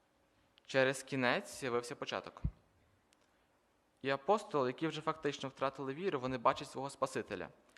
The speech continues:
живого, який постійно готував їх, який давав їм і всім нам очікування.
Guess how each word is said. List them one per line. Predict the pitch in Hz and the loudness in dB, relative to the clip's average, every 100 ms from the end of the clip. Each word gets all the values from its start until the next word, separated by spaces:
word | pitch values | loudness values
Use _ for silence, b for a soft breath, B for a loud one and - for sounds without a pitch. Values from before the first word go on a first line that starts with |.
| - | -10
живого, | 123 139 139 113 92 - b b | -2 4 6 6 2 -12 b b
який | 127 123 147 | -10 -6 -6
постійно | 139 - 156 139 | -4 -4 -2 0
готував | 135 139 131 110 90 | 0 2 6 6 4
їх, | 85 - - b b b | -6 -12 -18 b b b
який | 113 117 147 | -10 -6 -6
давав | 123 123 120 135 135 | 0 4 6 6 4
їм | 117 127 151 - | -2 -4 -4 -6
і | 143 | -4
всім | - - 131 120 | -4 -4 -2 0
нам | 117 123 | 0 -2
очікування. | 123 - 113 95 90 | -6 -6 -8 -6 -8